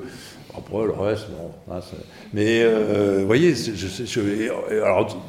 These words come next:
bon, de nos jours, c'est pas... ça menace pas trop, hein, de faire carrière en étant prêtre. Mais enfin, euh, ça, ça peut attirer aussi, je peux avoir des, des, des finalités qui ne sont pas de, de l'ordre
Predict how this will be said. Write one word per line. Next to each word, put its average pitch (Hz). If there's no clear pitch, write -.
bon, 101
de 101
nos 135
jours, 151
c'est -
pas... 131
ça 110
menace 127
pas 143
trop, 107
hein, -
de 113
faire -
carrière 101
en 95
étant 95
prêtre. 92
Mais 104
enfin, 151
euh, 117
ça, -
ça 143
peut 185
attirer 143
aussi, 151
je 127
peux 113
avoir 113
des, 98
des, 101
des 92
finalités 117
qui 107
ne 98
sont -
pas 135
de, 92
de 92
l'ordre 95